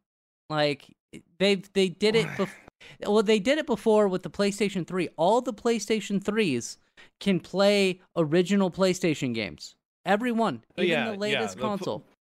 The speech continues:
Speaker 2: Yeah, P S one,
Speaker 1: Um,
Speaker 2: yes.
Speaker 1: and, but also the, the, so the first edition of the P S three could play P S two games because they had, like, the instruction set for the P S.
Speaker 2: No. No.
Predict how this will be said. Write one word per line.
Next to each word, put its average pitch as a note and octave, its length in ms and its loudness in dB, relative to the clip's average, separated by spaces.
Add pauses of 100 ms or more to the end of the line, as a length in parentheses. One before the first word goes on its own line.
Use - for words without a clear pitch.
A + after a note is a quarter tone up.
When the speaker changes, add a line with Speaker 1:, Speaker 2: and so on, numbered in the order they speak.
(420)
Speaker 2:
Yeah, C3+ 220 -2
P E3 160 0
S D3 160 0
one, A2 240 -8
Speaker 1:
Um, G2+ 60 -20
Speaker 2:
yes. - 460 -20
Speaker 1:
and, E3+ 220 -6
but F#3+ 180 0
also G3 600 -2
the, D#3+ 680 2 (560)
the, D3+ 280 2
so - 140 -4
the D#3+ 120 -4
first B3+ 500 0
edition C#3 680 -4 (460)
of C#3+ 180 -4
the C#3+ 120 -6
P - 220 -4
S D3 200 -2
three A2+ 440 -8 (440)
could D#3 180 -2
play D#3+ 380 0
P D3+ 240 -4
S C#3 140 -2
two A#3+ 180 -2
games D#3 320 -2
because D3+ 240 -6
they D3 140 -2
had, C3+ 180 -4
like, B2+ 300 -8
the A#2+ 180 -4
instruction D3 520 -4
set B2 380 -2 (420)
for D3 140 0
the B2 80 -10
P C#3+ 220 -6
S. C#3+ 40 0
Speaker 2:
No. B2+ 280 -2 (840)
No. C3+ 460 -2